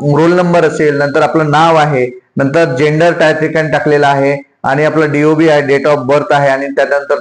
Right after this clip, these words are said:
आपले, अ, प्रवर्ग आहे आणि मग आपले मार्क्स आहेत, म्हणजे कितीपैकी किती मार्क्स दिले आलेले आहेत ते सुद्धा मार्क्स आपल्याला टाकलेले आहे. म्हणजे हा जो बदल आहे हा बदल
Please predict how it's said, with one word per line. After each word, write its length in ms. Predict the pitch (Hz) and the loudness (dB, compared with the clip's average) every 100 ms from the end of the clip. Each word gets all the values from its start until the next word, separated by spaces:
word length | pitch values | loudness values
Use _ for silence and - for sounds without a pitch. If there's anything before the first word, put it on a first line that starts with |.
| 123 | -2
आपले, 240 | 127 147 - - - _ _ _ _ _ _ _ _ _ 135 | -2 -2 -4 -10 -20 _ _ _ _ _ _ _ _ _ -6
अ, 80 | |
प्रवर्ग 480 | 127 147 165 202 196 | -2 0 2 2 2
आहे 240 | 175 151 139 | 2 2 2
आणि 200 | 139 143 | 0 0
मग 240 | 170 208 - _ | -2 -4 -10 _
आपले 220 | 120 135 185 | -6 -2 0
मार्क्स 340 | 156 131 - | 0 0 -2
आहेत, 340 | 123 123 113 113 | -2 -2 -4 -4
म्हणजे 200 | 127 135 - _ _ _ - | -2 -2 -6 _ _ _ -10
कितीपैकी 420 | 143 160 147 147 | -6 -2 0 -2
किती 240 | 127 127 | -4 -2
मार्क्स 260 | 135 131 127 | -2 -2 -2
दिले 220 | 127 123 120 117 | 0 0 0 -2
आलेले 300 | 123 123 127 | -2 0 0
आहेत 140 | 127 127 | 0 -2
ते 220 | - 139 | -2 -4
सुद्धा 240 | 139 131 | -2 -2
मार्क्स 240 | 123 120 120 | -2 -2 -4
आपल्याला 280 | - 127 101 | -2 -2 -2
टाकलेले 340 | 127 120 117 | -4 -2 0
आहे. 200 | 110 107 - _ | -2 -4 -8 _
म्हणजे 160 | 143 156 | -4 0
हा 160 | 160 | 0
जो 140 | 185 208 | 2 0
बदल 320 | 175 165 170 | 2 2 2
आहे 220 | 160 160 | 2 0
हा 180 | 160 147 | 0 0
बदल 380 | 139 131 160 | 0 0 0